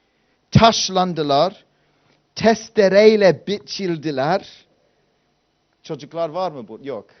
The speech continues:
Bu on sekizlerden üstünler için bence. Kılıçtan geçirilip öldürüldüler.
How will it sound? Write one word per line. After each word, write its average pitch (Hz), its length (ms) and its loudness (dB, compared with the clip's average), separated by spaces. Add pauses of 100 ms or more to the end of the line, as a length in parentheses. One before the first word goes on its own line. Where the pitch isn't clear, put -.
(340)
Bu 131 360 -6 (560)
on 139 140 -14
sekizlerden 120 960 -10
üstünler 110 500 -10
için 98 360 -16
bence. 95 260 -18 (2500)
Kılıçtan 226 840 2
geçirilip 160 720 -4 (140)
öldürüldüler. 143 1080 -4